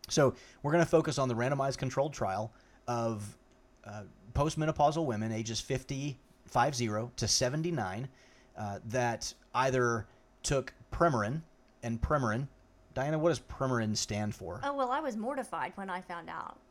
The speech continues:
Speaker 2: It's horse mare urine.
Speaker 1: That's right. Stands for pregnant mare's urine, Premarin.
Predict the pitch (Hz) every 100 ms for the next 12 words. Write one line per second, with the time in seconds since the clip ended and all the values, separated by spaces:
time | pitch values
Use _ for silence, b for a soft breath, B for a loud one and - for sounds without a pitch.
0 | - 220 208 - - _ _ _ _ _
1 | 403 427 - - _ _ _ 220 285 330
2 | 226 131 151 _ _ - 202 202 151 110
3 | 160 - 107 117 - - b b b -
4 | 135 127 107 - 127 139 160 170 b b
5 | - 110 120 123 127 120 123 117 120 95
6 | 98 - 135 139 127 127 123 117 107